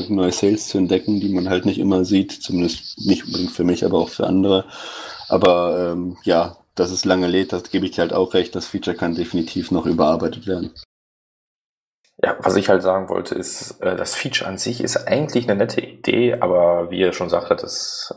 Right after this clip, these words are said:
Speaker 2: ist halt Kraut und Rüben momentan. Da wird ja alles gepostet. Teilweise sieht man dann fünfzigtausend Mal denselben Scheiß. Vor allem, wenn jetzt ein Spiel rauskommt oder so, dann, ja, ist das halt total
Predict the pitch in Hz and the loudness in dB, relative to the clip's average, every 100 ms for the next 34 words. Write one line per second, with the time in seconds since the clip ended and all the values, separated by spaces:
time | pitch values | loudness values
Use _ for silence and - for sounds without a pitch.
0 | - - - - - 92 95 92 85 95 | -12 -2 0 0 0 0 0 -4 -4 -4
1 | 98 90 87 90 87 85 85 - - - | -2 -4 -4 -2 -2 -2 -6 -2 0 0
2 | 87 - - - - - - - 87 87 | -2 -4 -4 -2 -2 -2 0 2 2 0
3 | 85 85 85 85 - 95 - 90 90 87 | -2 -4 -2 0 0 0 -2 2 2 2
4 | 85 85 85 85 87 - - 90 95 - | 0 0 0 0 -2 0 0 0 0 0
5 | - 90 90 87 87 87 90 - 92 85 | 0 0 -2 -10 -10 -10 -10 -6 -4 0
6 | 85 - 90 82 85 80 92 92 82 - | 0 -2 -4 0 2 2 2 2 0 -6
7 | - - - - - - - _ _ - | -14 -14 -12 -12 -12 -14 -20 _ _ -14
8 | - 101 - - - - 92 90 - - | -2 0 0 0 0 4 2 2 -6 -14
9 | - 92 104 98 | -6 0 4 2